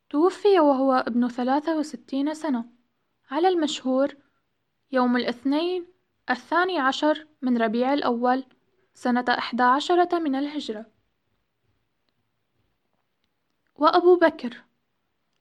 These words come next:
عن ثلاثة وستين أيضًا، في جمادى الأولى سنة ثلاثة عشرة. وعمر عن ثلاثة وستين أيضًا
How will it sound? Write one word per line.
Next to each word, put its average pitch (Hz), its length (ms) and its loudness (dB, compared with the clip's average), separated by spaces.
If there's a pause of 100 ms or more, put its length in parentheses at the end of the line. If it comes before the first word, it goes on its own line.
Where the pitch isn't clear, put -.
عن 254 160 2
ثلاثة 294 480 2
وستين 285 560 0
أيضًا، 294 480 0 (1700)
في 262 220 -2
جمادى 262 460 4
الأولى 277 480 0 (440)
سنة 240 260 -2
ثلاثة 254 680 0
عشرة. 240 360 -8 (1900)
وعمر 285 580 2 (1000)
عن 247 160 4
ثلاثة 285 460 4
وستين 277 540 -2
أيضًا 269 540 0